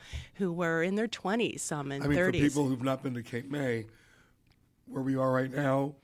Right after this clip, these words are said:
Speaker 2: within walking distance, you have preserved architecture and history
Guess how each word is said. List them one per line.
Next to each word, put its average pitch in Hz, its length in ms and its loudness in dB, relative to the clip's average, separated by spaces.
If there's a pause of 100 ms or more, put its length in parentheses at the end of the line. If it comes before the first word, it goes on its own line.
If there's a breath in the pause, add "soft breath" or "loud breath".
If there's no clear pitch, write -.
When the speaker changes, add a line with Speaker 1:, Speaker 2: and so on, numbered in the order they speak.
(200)
Speaker 2:
within 127 360 -2
walking 135 340 0
distance, 127 540 -6 (340 loud breath)
you 127 160 0
have 127 160 -2
preserved 131 400 -2
architecture 127 800 -2 (540 soft breath)
and 120 120 -6
history 127 560 -2